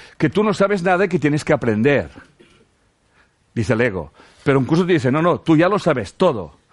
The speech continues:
Porque si realmente tuvieses que aprender, entonces sí que habría una diferencia entre tú y Dios.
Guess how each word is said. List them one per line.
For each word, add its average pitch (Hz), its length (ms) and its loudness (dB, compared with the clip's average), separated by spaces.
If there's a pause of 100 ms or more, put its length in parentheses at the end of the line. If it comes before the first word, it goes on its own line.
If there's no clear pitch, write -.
(260)
Porque 156 260 0
si 151 140 -2
realmente 127 360 0
tuvieses 127 340 -4
que - 80 -2
aprender, 170 480 -2
entonces 139 360 0
sí 202 100 -4
que 202 80 -2
habría 151 180 0
una 143 80 0
diferencia 135 380 0
entre 117 180 -4
tú 135 100 0
y 120 60 4
Dios. 143 400 -2